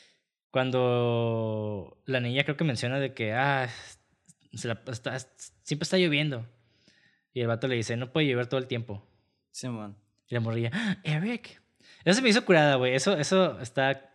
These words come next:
Speaker 1: cool del personaje. Como que muestra este optimismo dentro de, como que de, de la oscuridad.
Speaker 2: Sí, de hecho, de hecho la película...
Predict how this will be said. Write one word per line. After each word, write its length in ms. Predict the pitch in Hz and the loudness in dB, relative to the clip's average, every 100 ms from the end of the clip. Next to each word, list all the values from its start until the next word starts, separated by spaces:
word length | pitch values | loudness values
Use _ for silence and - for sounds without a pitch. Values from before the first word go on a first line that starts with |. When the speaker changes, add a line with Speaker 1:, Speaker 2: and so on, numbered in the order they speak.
| - | -2
Speaker 1:
cool 160 | 151 | 0
del 160 | 151 175 | 2 2
personaje. 640 | 156 - 107 120 127 226 - _ _ _ _ _ _ _ _ _ | 2 -2 -2 -2 -4 -10 -10 _ _ _ _ _ _ _ _ _
Como 260 | 131 127 120 | -4 -4 -2
que 380 | 123 117 110 | 0 0 0
muestra 360 | 107 127 120 156 | -2 -2 -2 -4
este 180 | 151 - | -2 0
optimismo 1040 | 160 - 123 120 127 139 156 156 101 _ - | -2 -2 -2 0 -2 -2 0 -2 -6 _ -10
dentro 340 | 131 120 127 | -6 -6 -2
de, 180 | 123 117 | -2 -4
como 280 | - 120 110 | -4 -6 -4
que 100 | 117 | -6
de, 360 | 107 107 104 92 | -4 -4 -6 -8
de 160 | 104 | -8
la 80 | 101 | -8
oscuridad. 680 | 98 - 113 101 113 196 190 _ _ _ - | -8 -6 -4 -2 -2 -4 -8 _ _ _ -14
Speaker 2:
Sí, 240 | - 175 | -4 -2
de 140 | 180 | 0
hecho, 520 | 180 180 226 220 165 - | -2 0 2 2 0 -4
de 120 | 175 | -6
hecho 180 | 190 285 | -4 0
la 140 | 285 | 0
película... 840 | 240 160 170 170 247 233 196 147 | 0 -2 -2 -4 -2 0 0 -4